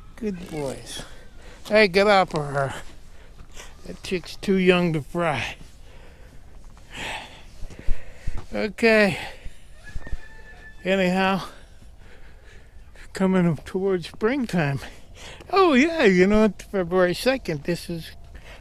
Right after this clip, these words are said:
Groundhog Day. And, uh, if I was to be a believer in that stuff, I would say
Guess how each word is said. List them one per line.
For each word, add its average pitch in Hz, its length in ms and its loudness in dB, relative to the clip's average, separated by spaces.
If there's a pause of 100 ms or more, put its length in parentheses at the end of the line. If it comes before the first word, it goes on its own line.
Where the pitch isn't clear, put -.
(180)
Groundhog 151 640 0
Day. 190 420 4 (1040)
And, 170 300 -4
uh, 170 240 2 (640)
if 175 220 -8
I 180 160 2
was 175 240 2
to 170 120 0
be 175 220 4
a 170 60 6
believer 185 640 4
in 175 160 4
that 196 260 4
stuff, - 600 2 (1300)
I 165 180 -6
would 165 200 -4
say 175 440 8